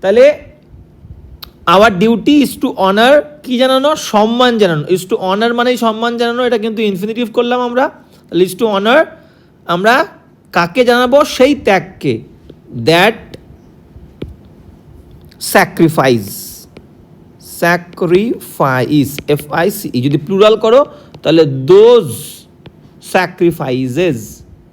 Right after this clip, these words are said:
sacrifices, ক্লিয়ার? তাহলে our duty is to honor that sacrifice বা those sacrifices, ঠিক আছে? সম্মান জানানো সেই ত্যাগকে হয়ে গেল, এবং স্বাধীনতাকে অর্থবহ করে তোলা। তাহলে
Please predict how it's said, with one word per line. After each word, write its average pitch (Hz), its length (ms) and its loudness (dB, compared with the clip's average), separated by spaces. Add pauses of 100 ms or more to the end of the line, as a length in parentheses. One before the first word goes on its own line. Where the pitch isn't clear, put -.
(920)
sacrifices, 156 2000 -4 (260)
ক্লিয়ার? 226 240 2 (580)
তাহলে 151 140 -2 (100)
our 202 160 4 (120)
duty 220 360 2 (240)
is 180 80 -4 (120)
to 226 60 -2 (160)
honor 196 300 2 (560)
that 226 220 2 (140)
sacrifice 214 720 2
বা 170 120 0
those 175 320 2 (100)
sacrifices, 151 840 0 (960)
ঠিক 202 140 -2
আছে? 254 240 0
সম্মান 214 400 -2
জানানো 226 240 0
সেই 220 160 2
ত্যাগকে 214 380 -2
হয়ে 208 180 2
গেল, 226 140 0 (460)
এবং 262 380 2
স্বাধীনতাকে 214 720 -4
অর্থবহ 175 500 0
করে 151 220 -4
তোলা। 120 220 -10
তাহলে 131 160 -6